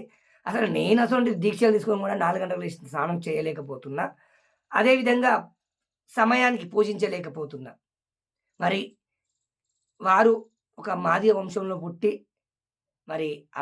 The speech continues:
భగవంతుణ్ణి గుండెల్లో బంధిస్తూ, ఈ మధ్య కాలంలోనే నేను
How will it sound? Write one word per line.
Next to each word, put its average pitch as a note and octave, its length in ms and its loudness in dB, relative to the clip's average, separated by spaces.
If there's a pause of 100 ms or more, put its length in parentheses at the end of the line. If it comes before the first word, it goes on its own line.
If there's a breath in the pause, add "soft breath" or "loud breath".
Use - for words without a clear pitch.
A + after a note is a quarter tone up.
భగవంతుణ్ణి E3 720 -4
గుండెల్లో D#3 380 -6 (100)
బంధిస్తూ, D3 460 -6 (440)
ఈ E3 160 -6
మధ్య G3+ 160 2 (120)
కాలంలోనే G3+ 500 0 (1000)
నేను F#3+ 160 -2